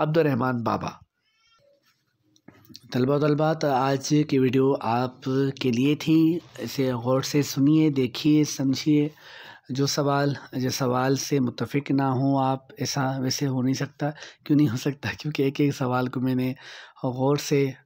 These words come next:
अ, लिखा भी है और उसको तहकीक करके उसका जवाब भी दिया है। अ, लेकिन वही बात कि है जो सुजू के खूब से है खूब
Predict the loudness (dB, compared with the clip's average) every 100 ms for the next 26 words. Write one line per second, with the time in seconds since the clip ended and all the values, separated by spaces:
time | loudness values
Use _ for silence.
0 | -10 -6 -4 -4 -6 -2 0 2 2 2
1 | 0 -2 -4 -10 -10 -8 -6 -4 -4 -2
2 | -6 -8 -8 -6 -4 -2 0 0 0 0
3 | -2 -6 -14 -20 -20 -14 -6 -2 0 -2
4 | 0 -2 -2 -2 0 0 -2 -2 -2 0
5 | 0 0 -4 -4 -2 -2 -2 -6 -2 -4
6 | -2 -4 -4 -4 -2 -4